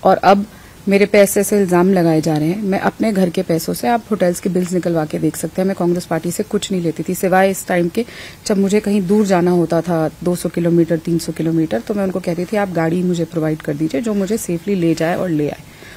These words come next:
उसके अलावा मैंने कांग्रेस पार्टी से कुछ नहीं लिया, एक भी stay का, एक रुपये का खाना नहीं खाया, चाय नहीं पी उनकी। और फिर मुझे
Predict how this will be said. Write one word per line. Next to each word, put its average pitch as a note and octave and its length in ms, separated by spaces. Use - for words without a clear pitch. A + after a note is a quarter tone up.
उसके G3 220
अलावा A3 240
मैंने G#3+ 160
कांग्रेस F#3 280
पार्टी F3 260
से E3 120
कुछ - 260
नहीं F3+ 120
लिया, D#3 240
एक G3+ 240
भी F3+ 160
stay F3 280
का, E3 220
एक F3 240
रुपये G3 200
का G3 120
खाना F3+ 320
नहीं F3+ 160
खाया, E3+ 340
चाय E3+ 300
नहीं D#3+ 140
पी D3+ 260
उनकी। D#3 280
और G3+ 140
फिर C4 260
मुझे G3+ 520